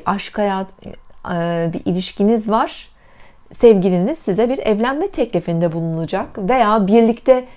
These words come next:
e, güzel bir işbirliğine adım atacaksınız. Eşinizle birlikte, partnerinizle birlikte, e,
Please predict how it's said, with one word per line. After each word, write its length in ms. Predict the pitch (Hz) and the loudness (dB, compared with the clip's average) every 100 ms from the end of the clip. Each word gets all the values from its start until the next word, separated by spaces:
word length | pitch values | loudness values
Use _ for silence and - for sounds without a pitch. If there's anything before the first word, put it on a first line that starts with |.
| - - - - | -20 -20 -20 -10
e, 1040 | 180 196 190 185 185 180 175 80 - - 185 | -4 0 0 0 -2 -2 -4 -8 -10 -10 -8
güzel 540 | 175 202 196 240 240 | -2 2 4 4 2
bir 180 | 220 220 - - - - - - | -2 -6 -12 -20 -20 -20 -18 -2
işbirliğine 640 | 240 - 208 180 175 165 | -2 -2 -2 0 0 -2
adım 180 | 156 160 | -6 -10
atacaksınız. 760 | 151 - - - - - 226 - - - - - | -12 -10 -14 -12 -14 -10 -10 -14 -20 -20 -16 -4
Eşinizle 580 | 202 214 214 220 196 180 | -2 0 2 2 2 0
birlikte, 320 | 175 175 202 | -2 -4 -8
partnerinizle 800 | 202 180 180 185 190 202 180 165 | -6 -8 -4 -2 0 0 -2 -4
birlikte, 500 | 156 160 - 247 240 - - - - - | -4 -6 0 -2 -2 -18 -20 -20 -20 -10
e, 300 | 190 185 175 | -6 -4 -4